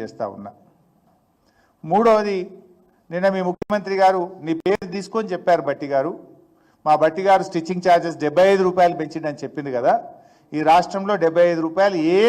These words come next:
మహిళకు కూడా రాలేదు. తక్షణమే ఆ డబ్బులు విడుదల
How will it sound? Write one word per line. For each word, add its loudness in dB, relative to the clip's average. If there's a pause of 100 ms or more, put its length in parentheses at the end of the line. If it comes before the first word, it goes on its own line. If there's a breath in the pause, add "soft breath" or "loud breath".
(160)
మహిళకు 2
కూడా 0
రాలేదు. 2 (560 soft breath)
తక్షణమే 2
ఆ 4 (100)
డబ్బులు 2 (120)
విడుదల 4